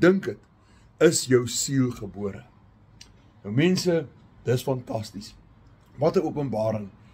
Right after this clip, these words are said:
Eeuwig, die Here is so wonderlik om hierdie dieper dinge net met ons te deel en net in ons te openbaar. So amazing om hierdie goed te weet. Weet nie van u nie, maar, maar weet u wat vir my die wonderlikste van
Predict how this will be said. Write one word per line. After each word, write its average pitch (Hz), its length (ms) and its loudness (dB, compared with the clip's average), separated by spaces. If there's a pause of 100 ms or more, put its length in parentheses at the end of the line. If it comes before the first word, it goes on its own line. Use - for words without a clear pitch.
(160)
Eeuwig, 196 280 6
die 147 80 -8
Here 180 160 6
is 190 80 4
so 220 160 0
wonderlik 143 520 2 (440)
om 123 140 -6
hierdie 143 440 2 (120)
dieper 143 360 0
dinge 127 300 4
net 131 200 2
met 170 160 -6
ons 143 200 -6
te 123 100 -2
deel 113 400 2
en 107 340 -2
net 175 160 -4
in 185 80 2
ons 160 160 -6
te 139 80 -8
openbaar. 107 680 -6 (400)
So 233 220 -2
amazing 123 600 2
om 107 120 0
hierdie 113 200 0
goed 123 200 -12
te - 120 -2
weet. 101 280 -4 (520)
Weet 127 140 -2
nie 170 120 0
van 156 180 2
u 139 180 2
nie, 131 160 4
maar, 120 260 0 (680)
maar 135 120 6
weet 214 240 6
u 220 100 4
wat 165 280 4
vir 175 100 0
my 151 120 4
die 143 140 0
wonderlikste 170 680 8
van 135 240 0